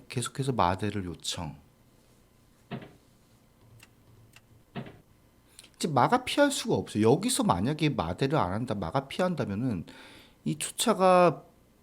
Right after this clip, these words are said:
벗어나는 순간 이 한 포가 살 수가 없습니다. 이제 포다리를 놓으면서 빠졌는데, 그렇게 둔다면은 삼성까지 빠지죠. 그럼 포가 죽었죠.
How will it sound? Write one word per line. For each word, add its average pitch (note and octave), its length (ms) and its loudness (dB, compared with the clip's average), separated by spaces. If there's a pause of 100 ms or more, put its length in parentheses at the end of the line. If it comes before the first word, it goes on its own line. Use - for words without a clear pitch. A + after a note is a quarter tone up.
벗어나는 C3 680 4
순간 B2 720 -2 (500)
이 C3 120 -4
한 A#3 260 -2
포가 - 240 -2
살 E3+ 180 -4
수가 - 380 -6
없습니다. E2 640 -8 (1000)
이제 C3 260 2 (480)
포다리를 A3+ 420 6
놓으면서 C#3 380 4
빠졌는데, D3+ 680 0
그렇게 - 340 -6
둔다면은 G#2 680 -2
삼성까지 F#3+ 760 -6
빠지죠. - 420 -8 (2000)
그럼 B2+ 160 -6
포가 D3 180 -2
죽었죠. - 540 -8